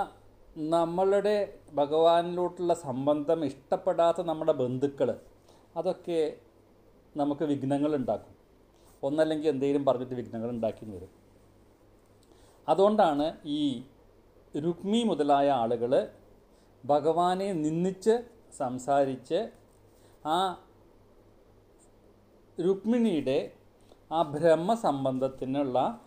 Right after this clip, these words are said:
ആ ആഗ്രഹത്തിന് തടസ്സമുണ്ടാക്കി. നമ്മൾക്കും ഇതേമാതിരി തന്നെയാണ്.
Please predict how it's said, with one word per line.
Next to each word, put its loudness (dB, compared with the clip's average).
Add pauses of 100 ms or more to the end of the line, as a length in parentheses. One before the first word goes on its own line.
(180)
ആ -4 (220)
ആഗ്രഹത്തിന് -4 (560)
തടസ്സമുണ്ടാക്കി. -8 (1080)
നമ്മൾക്കും 0
ഇതേമാതിരി -2
തന്നെയാണ്. -6